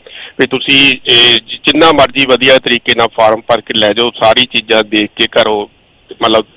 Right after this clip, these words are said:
ਚੈੱਕ ਕਰਕੇ ਜਾਓ, ਪਰ ਫਿਰ ਵੀ ਕੋਈ ਨਾ ਕੋਈ ਗਲਤੀ ਉੱਥੇ ਕਰ ਦਿੰਦੇ ਸੀਗੇ ਵੀ ਤੁਹਾਡੀ ਆਹ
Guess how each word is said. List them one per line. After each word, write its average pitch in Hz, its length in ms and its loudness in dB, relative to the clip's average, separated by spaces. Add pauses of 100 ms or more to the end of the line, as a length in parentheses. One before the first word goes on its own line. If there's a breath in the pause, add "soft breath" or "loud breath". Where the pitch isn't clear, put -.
(140)
ਚੈੱਕ - 200 -2
ਕਰਕੇ 117 340 0
ਜਾਓ, 110 240 2 (360 loud breath)
ਪਰ 196 140 2
ਫਿਰ 196 200 2
ਵੀ 214 120 0
ਕੋਈ 175 220 4
ਨਾ 165 120 6
ਕੋਈ 151 160 2
ਗਲਤੀ 127 380 0
ਉੱਥੇ 135 220 -4
ਕਰ 104 220 0
ਦਿੰਦੇ 131 220 0
ਸੀਗੇ 127 280 0
ਵੀ 127 100 0
ਤੁਹਾਡੀ 107 340 0
ਆਹ 120 120 4